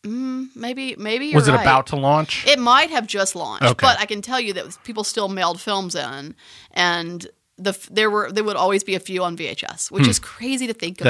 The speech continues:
Speaker 2: That's wild.
Speaker 1: Um, but this would have been D V D.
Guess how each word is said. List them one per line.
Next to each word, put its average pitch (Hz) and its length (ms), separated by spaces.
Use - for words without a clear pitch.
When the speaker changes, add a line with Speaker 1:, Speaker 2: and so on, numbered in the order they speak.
Speaker 2:
That's 98 80
wild. 92 320
Speaker 1:
Um, 202 320
but 233 220
this 269 160
would 254 100
have 220 60
been 202 140
D 175 120
V - 120
D. - 160